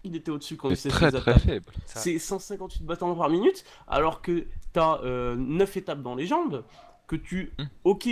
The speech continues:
Speaker 1: que tu sors d'une étape de repos en plus, parce que faut que ton, que ton rythme
Speaker 2: Pour
Speaker 1: s'habitue.
Speaker 2: Voilà, c'est ça.
Speaker 1: C'est cent cinquante-huit battements par minute. Après, je suis pas là pour dire, je suis pas médecin, et cetera, mais pour moi, et pour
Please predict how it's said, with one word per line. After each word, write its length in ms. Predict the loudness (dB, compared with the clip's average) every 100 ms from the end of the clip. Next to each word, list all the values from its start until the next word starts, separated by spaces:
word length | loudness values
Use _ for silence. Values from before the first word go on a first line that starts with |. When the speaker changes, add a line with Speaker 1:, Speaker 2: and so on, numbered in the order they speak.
| -2 -4
Speaker 1:
que 80 | -8
tu 160 | -6 -2
sors 180 | 0
d'une 140 | 0 -2
étape 260 | -2 -2
de 80 | -2
repos 380 | -2 -2 0 0
en 60 | 2
plus, 260 | 0 -2
parce 160 | -4 -10
que 100 | -10
faut 160 | -8 -8
que 120 | -2
ton, 180 | 0 0
que 200 | -4 -8
ton 260 | -2 -2
rythme 260 | 0 -2 6
Speaker 2:
Pour 140 | 8
Speaker 1:
s'habitue. 400 | 8 4 4 4 2
Speaker 2:
Voilà, 340 | -2 0 0
c'est 140 | -4 -8
ça. 180 | -6 -8
Speaker 1:
C'est 340 | 2 2 2 -4
cent 240 | -8 -2 0
cinquante-huit 520 | 0 -2 -2 -4 -6
battements 280 | -6 -4 -6
par 160 | -2
minute. 240 | -2 -2 -4 -8
Après, 420 | 2 2 2 0 0
je 60 |
suis 160 | -2 -6
pas 160 | 0
là 140 | 2 2
pour 180 | -2 -6
dire, 140 | -6
je 40 |
suis 120 | -8 -4
pas 100 | 0
médecin, 280 | 0 -2
et 20 | -6
cetera, 400 | -6 -4 -2 0
mais 140 | -2
pour 200 | -4 -4
moi, 380 | 0 0 0 -8 -8
et 80 |
pour 320 | -6 -4 -6